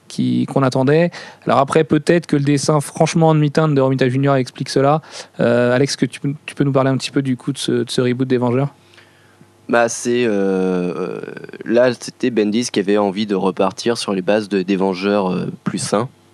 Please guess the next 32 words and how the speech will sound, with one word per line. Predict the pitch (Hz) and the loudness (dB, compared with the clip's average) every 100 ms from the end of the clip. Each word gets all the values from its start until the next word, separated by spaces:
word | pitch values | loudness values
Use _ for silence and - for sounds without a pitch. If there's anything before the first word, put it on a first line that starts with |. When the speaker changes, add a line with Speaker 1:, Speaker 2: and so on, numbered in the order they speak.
| - | -12
Speaker 2:
moins, | 104 95 98 98 98 | -6 -2 0 0 0
euh, | 95 92 87 85 87 | -2 -2 -4 -6 -4
moins | 98 101 | -2 -2
pourris | - 101 104 | -2 -2 -2
de, | 98 - | -4 -10
par, | - 95 90 | -4 -4 -4
euh, | 90 90 | -6 -8
tous | - | -8
les | 104 | -8
crossovers, | - 98 - 92 101 104 | -6 -8 -8 -4 -2 -2
euh, | 92 | -2
de | 90 | -6
ces | - 101 | -8 -2
dernières | 95 95 92 | 0 0 0
années. | 90 104 123 | -2 0 -2
Et | |
donc, | 104 110 - | -2 -4 -2
euh, | 101 95 | -2 -2
il | 101 - | -4 -4
remet | 101 98 107 | -2 0 0
vraiment, | 117 101 104 120 117 | -2 -2 0 0 0
euh, | 98 - - - - - - - - - | -2 -6 -16 -20 -20 -20 -20 -20 -20 -8
tous | - 131 | -2 2
les, | 127 113 | 2 4
euh, | 104 101 98 90 | 2 2 0 -2
tous | - 127 | -2 0
les | 113 | 0
gros, | 101 98 110 120 120 110 | 0 0 2 2 2 2
euh, | 98 101 85 95 | 0 -2 -4 -4
grosses | 120 120 | -2 -2
pointures, | 117 101 - 113 107 | -2 -4 -2 -2 -2
euh, | 98 95 | -4 -10